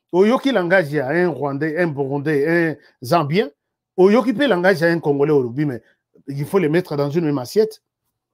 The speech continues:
Puisqu'ils font le même travail, ils critiquent notre pays, mon pays de la même manière.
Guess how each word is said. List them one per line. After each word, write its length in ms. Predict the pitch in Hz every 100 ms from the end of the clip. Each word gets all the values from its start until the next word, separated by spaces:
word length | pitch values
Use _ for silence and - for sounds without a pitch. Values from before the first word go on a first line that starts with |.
| _ _ _ -
Puisqu'ils 300 | 220 226 208
font 140 | 277
le 80 | 196
même 180 | 180 160
travail, 460 | 143 156 175 147 - _
ils 220 | 202 202
critiquent 400 | - 233 190 254
notre 280 | 196 202 170
pays, 220 | - 180
mon 280 | 185 180 202
pays 260 | 147 214 220
de 80 | 165
la 100 | 156
même 140 | 170
manière. 380 | 143 170 214